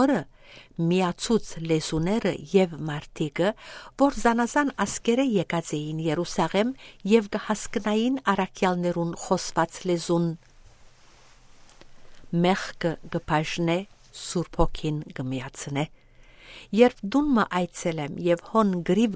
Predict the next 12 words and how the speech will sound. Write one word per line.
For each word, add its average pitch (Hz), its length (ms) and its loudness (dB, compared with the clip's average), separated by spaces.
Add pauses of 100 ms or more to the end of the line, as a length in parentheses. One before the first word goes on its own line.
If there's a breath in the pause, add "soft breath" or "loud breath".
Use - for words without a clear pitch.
կամ 165 160 2 (160)
անմիապանություն 175 960 -2 (120)
գտնեմ, 160 440 -2 (400)
կմտածեմ. 156 720 0 (600 soft breath)
«Հոս 202 300 4 (200)
Սուրբ - 460 -2
Հոգին 147 420 -4
չկա»։ 165 340 -4 (920 loud breath)
Սուրբ - 400 2
Հոգին 254 320 6
չի - 240 -2
բնագիր 175 500 0